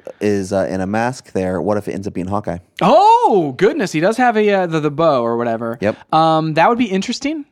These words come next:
Speaker 2: It would be intriguing if that was, uh, if that ended up being it.
Speaker 1: 'Cause we, we haven't heard his name.
Speaker 2: It's true.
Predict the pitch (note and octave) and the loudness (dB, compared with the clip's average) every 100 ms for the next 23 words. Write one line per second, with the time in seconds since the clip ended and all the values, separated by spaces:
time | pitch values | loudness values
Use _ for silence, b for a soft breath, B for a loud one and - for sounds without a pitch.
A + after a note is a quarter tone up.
0 | _ - E3+ F#3 F#3 E3+ - A#3 A#3+ G#3+ | _ -2 0 0 -4 -4 -6 -4 -2 -2
1 | G#3 F#3+ F3+ - F3+ E3+ F3 D#3 E3 E3 | -2 -2 -4 0 0 2 0 -2 0 2
2 | D#3+ D#3+ E3 - E3+ D#3 D#3+ D3+ C#3+ D#3 | 4 2 -2 -2 0 0 -4 -4 -4 -4
3 | D3+ C3+ B - D3+ - b b E3 E3+ | -4 -6 B -4 -2 -4 b b -2 -2
4 | E3+ D3 B2+ E3 C3+ B2 C3 _ _ _ | -2 -4 -2 -2 -2 -6 -12 _ _ _
5 | _ _ _ _ - - F#3+ F3+ | _ _ _ _ -16 -6 -4 -4